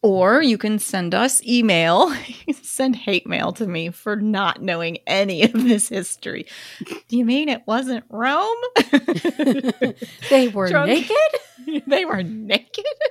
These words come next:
Speaker 1: Yeah. Send all the hate mail to me, drunk mythology gals at gmail dot com. I'll be sure to delete it.
Speaker 2: Yeah. And, and that's assuming she checks it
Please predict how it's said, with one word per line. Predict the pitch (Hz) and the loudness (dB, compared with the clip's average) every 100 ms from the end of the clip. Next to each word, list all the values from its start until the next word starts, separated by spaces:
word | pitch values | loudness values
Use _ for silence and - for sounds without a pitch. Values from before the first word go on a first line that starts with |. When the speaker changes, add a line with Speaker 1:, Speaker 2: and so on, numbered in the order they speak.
| - - | -4 -16
Speaker 1:
Yeah. | - _ - - - | -16 _ -20 -20 -14
Send | - 359 | -8 -2
all | 285 277 | 0 2
the | 285 | 2
hate | 196 - | 0 0
mail | 202 185 | 0 -2
to | - 240 | -2 -4
me, | 160 151 - - - - | -2 -4 -8 -18 -20 -10
drunk | - 190 202 - | -2 0 0 0
mythology | 214 180 - 196 233 233 262 | 0 0 -2 0 0 0 -2
gals | 233 226 226 302 311 - | 2 4 4 -2 -4 -4
at | 170 - | -4 -4
gmail | 185 - 202 208 226 | -6 -2 -2 -2 -2
dot | 254 339 | -2 -2
com. | - 196 208 208 _ _ _ _ _ - | 0 0 0 -6 _ _ _ _ _ -6
I'll | 190 | -4
be | 190 | -4
sure | - 196 | -4 -4
to | |
delete | 190 208 165 165 | -2 0 2 0
it. | - _ _ - _ - - _ _ _ - | -2 _ _ -20 _ -20 -20 _ _ _ -12
Speaker 2:
Yeah. | 175 190 - - _ _ - | -8 -8 -10 -20 _ _ -2
And, | 233 - 254 | -2 -2 -6
and | - 240 - 247 | 0 0 0 -2
that's | 233 - | -2 -4
assuming | - 226 208 | -6 -2 -2
she | - 208 | -4 -8
checks | - - - 175 - - | -6 -6 -6 -8 -8 -10
it | 175 156 | -10 -10